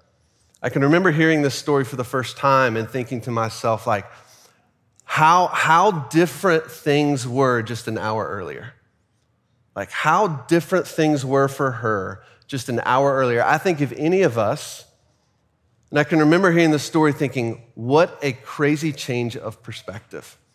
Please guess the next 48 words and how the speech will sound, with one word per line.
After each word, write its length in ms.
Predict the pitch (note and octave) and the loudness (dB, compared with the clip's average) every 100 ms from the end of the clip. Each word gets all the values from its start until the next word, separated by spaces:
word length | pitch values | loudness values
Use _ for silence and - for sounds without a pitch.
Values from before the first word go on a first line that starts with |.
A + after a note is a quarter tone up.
| _ _ _ _ _ _ | _ _ _ _ _ _
An 120 | C3 | 2
hour 260 | D#3 E3+ G3 | 4 6 6
earlier, 400 | F3 F3+ F#3 F#3 | 6 6 6 4
if 280 | E3 C#3 D#3+ | 4 0 -2
you 280 | E3+ G#3 G3+ | 0 2 4
or 120 | D#3 | 4
I 300 | B2 E3 F3 | 4 4 4
or 140 | C#3+ | 2
any 320 | D3+ F3 F#3 E3+ | 0 2 4 4
of 120 | C#3+ | 4
us 160 | D3 D3+ | 0 -2
were 80 | |
given 260 | C#3 D3 C#3+ | 0 2 2
the 60 | C#3 | 4
opportunity 840 | C#3 C#3+ D3 - D3+ D3+ C3 A#2 | 2 2 0 -4 0 0 0 -2
to, 160 | A#2 C3 | 0 -2
"Hey, 200 | C3 D3 | 2 0
you 200 | A#2 D#3 | 0 -4
can 220 | - C3 | -4 -4
grab 260 | A#2+ B2+ A2+ | 2 2 2
three 440 | - - D3 D3+ - | -4 -4 0 0 2
items 420 | C#3 C3+ A2+ G#2+ | 2 2 0 -4
out 180 | A#2+ A#2+ | -2 -2
of 120 | A2+ | -2
this 160 | A#2+ A#2 | -8 -10
estate 340 | - B2 A#2 | -8 -6 -4
room." 220 | G#2 G2 - - _ | -6 -12 -14 -20 _
Wealthy 320 | C3 D3+ D3 | 2 4 4
woman, 300 | C#3 C#3 C3+ | 2 4 2
probably 460 | C#3 D#3+ D#3+ D3 C#3 | 2 2 2 2 2
a 60 | B2 | 4
lot 180 | A#2+ | 2
of 80 | A2+ | 0
jewelry, 460 | A2+ C#3+ D3 D3 C#3 - - | -2 0 2 2 0 -6 0
a 100 | A#2 | 4
lot 180 | C3 B2+ | 4 4
of 80 | |
diamonds. 560 | A#2+ B2+ C#3+ D3+ D3 - - _ _ _ _ _ _ _ _ _ | 2 4 4 4 0 -6 -20 _ _ _ _ _ _ _ _ _
In 180 | - D#3+ | 0 4
this 200 | F3+ E3 | 4 4
moment, 300 | D#3 D3+ C#3 | 4 4 4
we 100 | C3 | 2
all 120 | C3+ | 2
know 140 | B2+ A#2+ | 2 2
what 120 | A2 | 0
we 120 | G#2 | -4
would 160 | G#2+ F#2+ | -6 -6
do. 240 | G#2+ G2+ | -8 -8